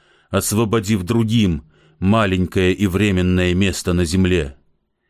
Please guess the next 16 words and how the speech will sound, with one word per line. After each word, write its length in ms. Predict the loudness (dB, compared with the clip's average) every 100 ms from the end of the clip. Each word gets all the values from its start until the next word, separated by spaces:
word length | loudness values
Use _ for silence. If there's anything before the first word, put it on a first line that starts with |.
| _ _ _ _ _ _ _ _ _ _ _
Никитин 600 | 0 2 2 0 0 0 0
шагал 420 | 0 0 0 0
по 160 | -2
комнате, 500 | -2 0 2 2 -2
потирая 540 | -4 -2 0 0 2 0
грудь. 500 | 0 -2 -4 -14 -20 _ _ _ _ _ _ _ _
Там 300 | -2 0 2
остренькими 640 | 2 0 0 0 2 2 2
лапками 520 | 2 0 0 2 2
дрожал, 640 | 2 0 0 0 2 0 -6 _ _ _ _
бился 580 | -4 2 2 2 0 -2
в 80 | 0
паутинке 640 | 0 0 2 0 0 0
паучок 540 | 0 2 2 0 -2 -2
бессонной 640 | -4 -2 -2 2 2 2
тоски, 640 | 0 -4 -4 -2 -2 -4